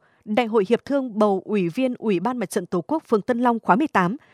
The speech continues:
nhiệm kỳ hai nghìn không trăm hai mươi tư, hai nghìn không trăm hai mươi chín và Hiệp thương bầu đoàn đại biểu đi dự Đại hội Mặt trận Tổ quốc cấp thành phố, nhiệm kỳ hai nghìn không trăm hai mươi tư,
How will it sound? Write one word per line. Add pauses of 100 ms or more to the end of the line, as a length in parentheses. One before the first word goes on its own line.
(160)
nhiệm
kỳ
hai
nghìn
không
trăm
hai
mươi
tư, (240)
hai
nghìn
không
trăm
hai
mươi
chín (400)
và
Hiệp
thương (100)
bầu
đoàn
đại
biểu
đi
dự
Đại
hội
Mặt
trận
Tổ
quốc
cấp
thành
phố, (300)
nhiệm
kỳ
hai
nghìn
không
trăm
hai
mươi
tư,